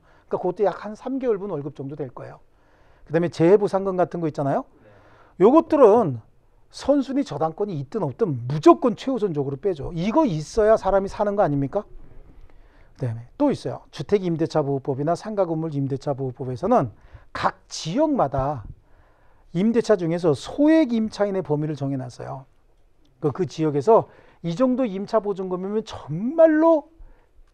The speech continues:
지저지게 가난하다, 아니면 지저졌다. 지저지게 가난한 정도도 넘어서 이미 지저진 정도까지도 힘들게 사는 사람이다. 발음하기가 좀 어려워서 그래.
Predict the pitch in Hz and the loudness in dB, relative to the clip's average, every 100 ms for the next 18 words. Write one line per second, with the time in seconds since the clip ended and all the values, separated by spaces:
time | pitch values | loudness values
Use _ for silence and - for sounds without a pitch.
0 | _ _ _ - 165 151 220 190 165 170 | _ _ _ -12 -8 4 6 6 2 2
1 | 196 - 160 165 151 131 180 175 147 160 | 2 4 -2 0 0 4 4 4 0 -4
2 | 160 - 147 180 - 139 - 120 - _ | -6 -8 -2 0 0 -2 -4 -8 -10 _
3 | _ _ _ - - - - - - 135 | _ _ _ -20 -20 -20 -20 -20 -20 -20
4 | - _ - - _ _ _ _ _ - | -20 _ -20 -20 _ _ _ _ _ -12
5 | 147 240 202 220 214 175 202 208 185 185 | 0 0 2 0 0 0 2 2 2 0
6 | 185 185 254 247 139 180 214 226 160 160 | 0 2 2 2 0 0 2 2 0 -2
7 | 190 180 - 143 208 - 202 190 147 160 | -6 -8 -8 4 4 4 -6 -4 -2 -2
8 | 156 160 143 151 180 240 233 - 247 233 | -4 0 0 2 4 4 2 -8 -6 -4
9 | 220 180 185 165 147 139 131 135 123 _ | 0 0 -2 -4 -4 -6 -4 -6 -8 _
10 | _ _ _ _ - 139 156 147 139 165 | _ _ _ _ -6 -2 0 0 0 0
11 | 127 139 143 139 139 151 120 107 | 2 2 2 0 0 0 -2 -10